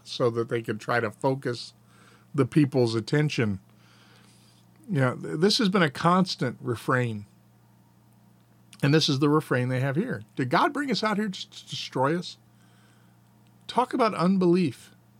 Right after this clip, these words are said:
As I said, these are the people that, that had been fed by God's hand for years.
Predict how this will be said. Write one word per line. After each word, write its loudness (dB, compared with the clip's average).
As 2
I 6
said, 2
these 0
are -2
the 0
people 0
that, 0
that 2
had 2
been 0
fed 2
by 4
God's 2
hand 2
for -4
years. -2